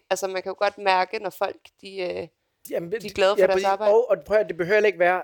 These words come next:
Speaker 2: at, du ved, at man skal kunne leve af det, man aller, allerbedst godt kan lide. Fordi sådan en verden findes ikke. Altså, vi kan jo ikke alle seks milliarder bare danse rundt, du ved. Det kan, kan man ikke. Men jeg siger bare, at s-, så husk at lave det alligevel.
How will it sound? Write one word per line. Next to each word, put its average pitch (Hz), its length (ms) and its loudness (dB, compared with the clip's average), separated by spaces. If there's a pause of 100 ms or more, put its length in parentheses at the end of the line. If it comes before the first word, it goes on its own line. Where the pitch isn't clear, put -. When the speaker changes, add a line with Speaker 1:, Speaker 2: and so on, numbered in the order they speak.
(100)
Speaker 2:
at, 151 140 -10
du 160 60 -6
ved, 160 240 0 (300)
at 151 100 0
man 156 200 -6
skal 175 440 2
kunne 185 180 -4
leve 190 280 4
af - 120 0
det, 156 220 0
man 147 120 -4 (100)
aller, 202 140 4
allerbedst 151 400 0
godt 135 140 -4
kan 127 100 -8
lide. 123 140 -8
Fordi 147 280 -8 (280)
sådan 180 200 -8
en 156 40 -2
verden 165 340 0 (120)
findes 185 320 -8
ikke. 110 180 -12
Altså, 139 160 -6
vi 139 120 -8
kan 151 60 0
jo 165 60 2
ikke - 200 -2 (220)
alle 180 340 4 (260)
seks - 440 -2
milliarder 151 440 2
bare 135 320 2 (180)
danse 165 280 0
rundt, 165 240 -6
du 175 60 0
ved. 170 200 4 (280)
Det 190 100 4
kan, 196 140 4
kan 202 120 6
man 214 80 4
ikke. 220 120 0 (220)
Men 180 160 2
jeg 180 120 8
siger 269 240 4
bare, 185 380 2
at - 180 -2 (460)
s-, - 440 -10
så 196 80 0
husk 226 280 -4
at 190 80 6
lave 220 220 6
det 208 60 4
alligevel. 185 460 0